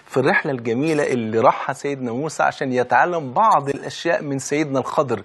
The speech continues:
والخضر طبعا نبي كريم، وسيدنا موسى رسول من أولي العزم الخمسة، ومرتبة سيدنا موسى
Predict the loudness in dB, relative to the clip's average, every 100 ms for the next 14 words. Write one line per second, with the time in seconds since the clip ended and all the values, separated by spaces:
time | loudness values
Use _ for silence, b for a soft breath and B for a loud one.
0 | B B -6 -2 2 2 2 0 2 0
1 | 0 2 2 2 0 -4 0 0 0 -2
2 | -8 b b -6 2 4 2 0 0 0
3 | -2 -2 -2 0 0 B -2 0 2 0
4 | -2 0 -4 -2 0 2 4 2 0 -4
5 | 0 0 0 -4 -6 -4 0 0 0 0
6 | 2 2 0 -2 0 -2 0 2